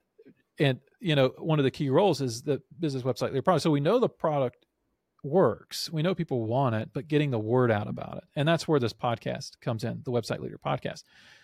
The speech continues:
So it was an answer in a way for us to say, "How can we have interesting conversations with business leaders to create a community in Greenville, uh, and to, to have a,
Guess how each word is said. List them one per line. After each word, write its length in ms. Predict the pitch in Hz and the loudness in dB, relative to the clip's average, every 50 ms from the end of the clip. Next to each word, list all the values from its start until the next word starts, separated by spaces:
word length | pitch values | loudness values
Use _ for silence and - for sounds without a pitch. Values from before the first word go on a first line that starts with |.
| _ _ _ _ _ _ _ _ _ | _ _ _ _ _ _ _ _ _
So 120 | - 165 175 | 0 2 4
it 40 | 175 | 4
was 120 | 180 156 | 4 2
an 100 | 165 160 | 2 0
answer 480 | - 175 190 190 160 - 180 165 156 - | 0 0 0 0 0 0 0 0 0 0
in 100 | - 160 | 0 2
a 60 | 151 139 | 2 4
way 240 | 131 143 160 175 | 6 6 4 4
for 200 | 160 - - 147 | 2 0 0 0
us 100 | 131 123 - | 0 2 0
to 60 | 143 | -6
say, 280 | - - 127 120 117 - | -2 -2 -2 -2 -2 -4
"How 220 | - - - 165 175 | -8 -6 -4 -4 -2
can 220 | - 185 180 170 | 0 0 0 0
we 300 | 160 156 147 139 139 - _ _ _ _ | 0 0 0 -2 -4 -6 _ _ _ _
have 320 | - - 151 156 170 160 | -10 -6 -2 0 0 0
interesting 420 | 165 160 - - 135 - - 143 127 | 0 -2 0 -2 -4 -2 -2 -6 -4
conversations 760 | - 139 127 127 120 117 - - 120 117 - - 120 113 110 | -2 -2 -2 -2 -2 -4 -2 -2 -2 -2 -2 -6 -10 -8 -6
with 180 | 117 113 110 120 | -8 -8 -4 2
business 380 | 123 135 139 139 135 120 - - | 2 2 2 2 -2 -4 -4 -4
leaders 580 | 120 123 127 - - - - - - - - _ _ _ _ _ _ _ _ | -2 -2 -2 -2 -4 -8 -10 -12 -14 -16 -18 _ _ _ _ _ _ _ _
to 60 | - _ | -20 _
create 340 | - - 147 147 147 139 | -4 0 2 4 6 4
a 40 | 131 | 4
community 540 | - - 135 120 123 139 147 143 123 117 113 | 2 0 -6 -4 -2 -2 0 2 2 2 0
in 100 | 110 107 | 0 -2
Greenville, 720 | 107 113 117 120 131 131 113 - - - - - 143 151 - _ _ _ _ _ _ _ _ _ _ _ - | -4 -4 -2 -2 -2 -2 -4 -4 -6 -6 -6 -8 -8 -10 -14 _ _ _ _ _ _ _ _ _ _ _ -4
uh, 320 | 131 120 117 113 113 113 - _ _ _ _ _ _ _ _ _ - | 0 2 4 4 2 2 -2 _ _ _ _ _ _ _ _ _ -2
and 240 | 135 127 120 - - _ _ _ | 0 0 0 -4 -10 _ _ _
to, 160 | - 170 160 156 _ _ _ _ _ _ - | -2 -2 -2 -2 _ _ _ _ _ _ -2
to 120 | - 156 | 0 2
have 160 | 135 160 160 | 2 4 4
a, 100 | 156 151 | 4 2